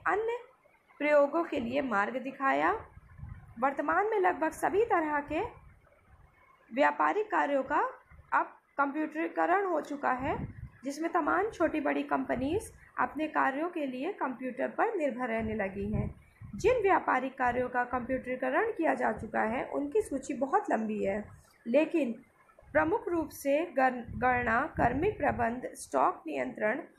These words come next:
और खातांक आदि क्षेत्रों में किया जा रहा है। औद्योगिक उपयोग में कंप्यूटर, विभिन्न उद्योगों में कंप्यूटर की सहायता से उत्पादन की योजना,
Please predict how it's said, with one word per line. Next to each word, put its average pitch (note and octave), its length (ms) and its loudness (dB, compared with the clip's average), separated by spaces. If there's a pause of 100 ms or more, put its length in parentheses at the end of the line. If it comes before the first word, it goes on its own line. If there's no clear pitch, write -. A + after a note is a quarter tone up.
(120)
और A3+ 160 2
खातांक C#4+ 760 -2
आदि D#4+ 380 0 (340)
क्षेत्रों C4+ 360 0
में F4+ 120 -2
किया B3+ 280 0
जा G3 200 2
रहा G3+ 140 0
है। - 260 -8 (200)
औद्योगिक E4+ 720 2
उपयोग C#4 360 0
में C4+ 140 0
कंप्यूटर, C4 640 -2 (1200)
विभिन्न A4+ 440 4
उद्योगों C#4+ 380 4
में E4 160 2
कंप्यूटर C#4 520 0
की C#4+ 180 -6
सहायता B3+ 440 2
से C#4 160 -2
उत्पादन A#3+ 420 0
की B3+ 220 -10
योजना, A#3+ 520 -2